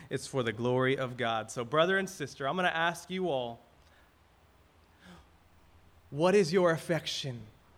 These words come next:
Where does your partnership lie? What brings you joy?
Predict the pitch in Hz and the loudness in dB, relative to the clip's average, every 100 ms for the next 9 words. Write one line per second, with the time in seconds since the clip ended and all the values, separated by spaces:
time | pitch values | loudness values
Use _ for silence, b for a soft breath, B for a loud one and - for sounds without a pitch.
0 | - - B B B - 143 180 208 226 | -20 -20 B B B -10 2 6 6 6
1 | 226 - 175 185 180 170 - 185 175 190 | 4 0 -2 0 2 0 2 2 4 2
2 | 180 - 170 156 160 170 156 139 151 208 | 0 2 0 0 4 6 6 4 6 8
3 | 226 180 151 208 220 208 160 196 156 123 | 8 2 2 4 4 0 -2 -4 -4 2
4 | 170 196 175 123 | 6 6 4 0